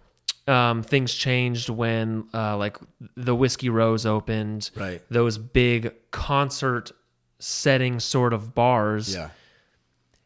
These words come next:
Speaker 1: It didn't matter if you had played that music a thousand times before, which we literally had. The bread was the same.
Speaker 2: Yeah.
Speaker 1: The hang was the same.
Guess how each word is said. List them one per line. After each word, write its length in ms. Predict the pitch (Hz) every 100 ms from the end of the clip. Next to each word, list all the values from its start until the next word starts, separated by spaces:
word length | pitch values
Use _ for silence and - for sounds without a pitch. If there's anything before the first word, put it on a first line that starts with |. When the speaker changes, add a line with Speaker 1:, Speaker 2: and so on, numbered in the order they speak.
| -
Speaker 1:
It 80 | 131
didn't 240 | 151 170
matter 340 | 131 127 139 120
if 100 | 113
you 120 | 117
had 120 | 110
played 220 | 117 113
that 160 | 110 110
music 560 | 110 113 113 107 - _ _ _ _ _ -
a 60 | 120
thousand 440 | - 120 120 117
times 280 | 117 110 107
before, 320 | 104 131 123
which 180 | 113 -
we 60 | 120
literally 340 | 127 113 101
had. 560 | 98 180 165 110 107 113 _ _ - - _ _ _ _ - - _ _ _
The 380 | - - 107 127
bread 280 | 120 123 127
was 160 | 147 175
the 60 |
same. 460 | 180 156 131 135 151
Speaker 2:
Yeah. 100 | -
Speaker 1:
The 80 | 92
hang 320 | 117 143 170
was 160 | 151 120
the 80 | 107
same. 460 | - 110 107 123